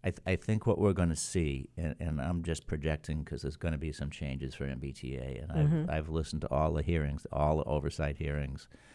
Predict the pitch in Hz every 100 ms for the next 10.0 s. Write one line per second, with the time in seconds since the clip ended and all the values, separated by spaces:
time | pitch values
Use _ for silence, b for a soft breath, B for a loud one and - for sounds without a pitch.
0 | b b 76 - 80 - 71 71 73 73
1 | 71 73 71 76 69 67 69 - 65 -
2 | - - 67 - 64 58 65 64 - 55
3 | - b b b _ 73 58 - - 67
4 | 76 65 71 69 69 67 69 76 67 71
5 | 65 67 64 71 - 64 - 71 - 62
6 | - - - - - - b b b b
7 | - 85 85 76 82 76 73 - 76 71
8 | - - - 80 - 87 85 85 87 85
9 | 80 73 65 80 78 73 73 80 78 73